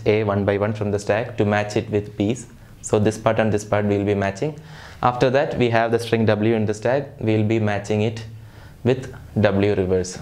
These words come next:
When we see input, we'll see, we'll verify that each alphabet we see,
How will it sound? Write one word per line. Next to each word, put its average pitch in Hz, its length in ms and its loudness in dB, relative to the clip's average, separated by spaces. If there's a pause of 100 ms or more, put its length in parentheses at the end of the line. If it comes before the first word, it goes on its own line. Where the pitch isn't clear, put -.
When 107 260 4
we 107 120 4
see 110 200 0
input, 107 380 0
we'll 104 220 0
see, 107 340 0 (140)
we'll 107 200 0 (300)
verify 113 400 2
that 123 320 -2
each 110 320 -2 (500)
alphabet 113 420 2
we 110 200 2
see, 127 440 -2